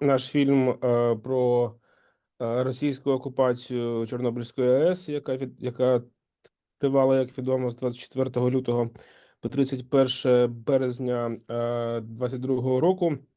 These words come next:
І цей фільм виник, е, в рамках проєкту, пов'язаного з документацією російських воєнних злочинів в Україні, який називається The Reckoning Project. І, власне, моїм фокусом у цьому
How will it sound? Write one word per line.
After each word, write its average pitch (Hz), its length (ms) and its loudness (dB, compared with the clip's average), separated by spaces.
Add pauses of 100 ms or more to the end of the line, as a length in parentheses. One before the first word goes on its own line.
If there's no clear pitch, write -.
(520)
І 131 80 -2
цей 135 320 4
фільм 151 380 0
виник, 135 460 -2
е, 123 40 -2 (600)
в 120 100 -6
рамках 131 460 -6 (240)
проєкту, 139 760 2 (640)
пов'язаного 135 540 0
з 127 40 -6
документацією 135 880 -4
російських 127 520 -8
воєнних 127 260 0
злочинів 127 420 -4
в 123 60 -10
Україні, 160 480 2
який 139 240 -2
називається 127 600 -2
The 123 360 -2
Reckoning 131 400 -4
Project. 165 580 -2 (520)
І, 135 320 2
власне, 127 400 0
моїм 139 320 0
фокусом 131 640 -4
у 131 100 -2
цьому 123 440 -6